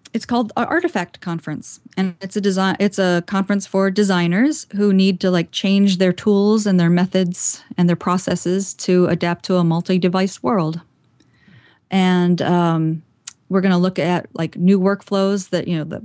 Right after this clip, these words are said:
responsive design, one, you know, one response or one way to deal with all the mo-, devices is to design, you know, responsively. And,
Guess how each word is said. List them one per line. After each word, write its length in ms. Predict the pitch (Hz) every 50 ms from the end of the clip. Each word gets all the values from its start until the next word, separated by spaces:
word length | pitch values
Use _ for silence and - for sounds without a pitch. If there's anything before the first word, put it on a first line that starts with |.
| -
responsive 520 | - 170 165 - - 165 175 175 - 190 180
design, 580 | 185 170 185 180 180 175 175 175 175 175 170
one, 160 | 175 180 - 190
you 60 | 185
know, 80 | 170 170
one 220 | 180 202 208 208
response 500 | 190 190 185 - 185 185 180 180 - - -
or 160 | - - 170
one 240 | 160 190 208 214 214
way 200 | 214 190 185 185
to 80 | 180 185
deal 240 | 165 180 175 170 165
with 140 | 165 165
all 180 | 165 160 160 160
the 80 | 160 160
mo-, 140 | 165 165
devices 500 | - 165 175 165 165 165 160 170 165 151
is 280 | 160 165 151 151 156 160
to 200 | _ - - 175
design, 520 | 156 - 160 156 165 160 160 160 160 160
you 180 | - 135 156 151
know, 60 | - -
responsively. 720 | 151 151 - - - 147 147 - 160 - 185 202 247 262 _ - - - - - - - - -
And, 460 | - 175 175 165 165 160 156 151